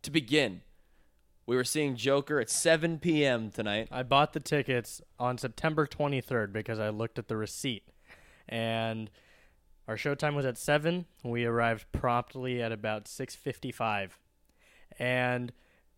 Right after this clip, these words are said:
Speaker 2: we got popcorn, used the bathroom beforehand, like you would do for a premiere night. As we are entering the movie,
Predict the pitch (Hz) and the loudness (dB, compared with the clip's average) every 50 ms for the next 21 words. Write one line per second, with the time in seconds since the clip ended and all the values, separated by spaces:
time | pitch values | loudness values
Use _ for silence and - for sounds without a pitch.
0 | - - - 117 113 110 110 - - 151 147 156 - - - 160 160 156 156 151 | -20 -12 -8 -4 -2 -2 -2 0 2 4 4 4 4 2 2 2 4 4 4 2
1 | 151 147 - - 127 117 110 110 110 101 117 117 120 117 - 131 123 117 113 - | 0 -4 -8 -10 -10 -10 -8 -8 -4 -2 0 0 0 0 -2 -4 -4 -4 -6 -6
2 | - - 123 127 127 117 123 127 127 123 127 123 127 123 - - - - 110 107 | -2 0 2 2 2 2 0 -2 0 0 0 -2 -4 -6 -8 -14 -14 -8 -6 -6
3 | 107 - - 113 113 107 107 101 98 98 110 110 117 117 120 120 - - - - | -6 -4 -2 -2 0 0 0 -2 -4 -2 0 2 2 2 2 0 -2 -6 -16 -16
4 | - - 117 117 123 123 127 - - 165 147 151 151 151 139 117 95 92 95 - | -8 -4 -2 0 0 0 0 -2 -4 -4 -2 0 0 0 0 -2 -4 -6 -8 -14
5 | _ _ _ _ _ _ _ - - - - - - _ _ _ _ _ - - | _ _ _ _ _ _ _ -20 -20 -20 -20 -20 -20 _ _ _ _ _ 0 4
6 | 135 139 151 135 131 147 139 139 131 139 151 214 220 - - 208 180 147 127 113 | 6 6 6 4 4 2 2 2 2 0 -4 -4 -4 -2 -2 -2 0 0 -2 -2
7 | 110 107 101 101 104 104 120 | -4 -4 -4 -4 -4 -6 -6